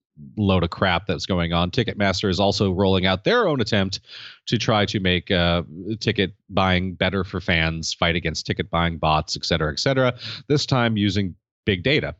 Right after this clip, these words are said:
and a com-, you know, using a combination of technology and customer personal data to take on the eight billion dollar problem of, of ticket buying bots and secondary ticket markets. So they're rolling out something called the Verified Fan Program that I'm certain will not work.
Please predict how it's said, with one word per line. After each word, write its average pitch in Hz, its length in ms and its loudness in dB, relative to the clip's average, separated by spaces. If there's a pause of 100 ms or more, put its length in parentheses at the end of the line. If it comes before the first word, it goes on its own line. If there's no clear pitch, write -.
(120)
and 80 200 -4
a 80 40 -8
com-, 87 340 -4
you 110 100 -2
know, 92 80 0
using 117 300 2
a 113 40 -2
combination 139 460 0
of 117 60 -4
technology 107 560 2
and 87 140 -2
customer 95 340 -2
personal 135 360 -2
data 82 280 0
to - 100 -10
take 90 220 2
on 85 140 2
the 87 200 0
eight 156 200 0 (180)
billion 147 500 2
dollar 107 380 2
problem 90 520 0 (440)
of, 90 440 0
of 98 200 0
ticket 104 260 -2
buying 92 280 2
bots 82 360 0
and 82 100 -4
secondary 82 540 -2
ticket 110 320 -4
markets. 95 400 -4 (360)
So - 120 0
they're 135 140 4
rolling 131 240 4
out 113 100 2
something 110 220 -2
called 101 180 0
the 95 120 0
Verified 104 540 0
Fan 127 280 -2
Program 101 420 0
that 95 120 0
I'm 92 180 0
certain 92 420 -2
will 87 140 -4
not 78 260 -2
work. - 320 -14